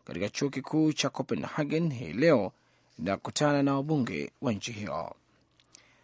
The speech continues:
Haijafahamika bado kama jaji wa mahakama ya juu ya Denmark,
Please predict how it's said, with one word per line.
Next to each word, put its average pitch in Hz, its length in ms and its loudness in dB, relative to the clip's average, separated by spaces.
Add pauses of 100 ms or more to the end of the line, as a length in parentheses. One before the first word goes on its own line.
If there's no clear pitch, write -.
(140)
Haijafahamika 156 1000 6
bado 165 500 2
kama 113 280 -2
jaji 123 380 2
wa 113 60 2
mahakama 127 720 0
ya 73 180 -4
juu 101 240 0
ya 82 100 -2
Denmark, 120 520 2